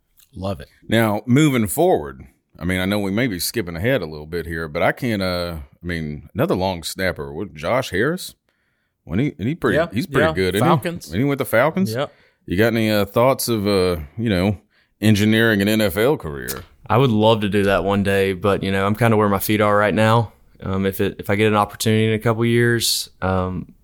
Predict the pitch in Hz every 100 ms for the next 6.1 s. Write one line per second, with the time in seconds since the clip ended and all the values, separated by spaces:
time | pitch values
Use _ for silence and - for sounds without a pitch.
0 | 117 98 98 110 107 104 98 104 98 104
1 | 104 101 107 110 107 104 101 101 - 107
2 | 104 104 104 98 98 104 107 101 101 107
3 | 101 - - 110 101 98 104 - 117 117
4 | 113 - 113 104 98 - - - - 113
5 | 98 123 101 95 95 98 - 107 98 95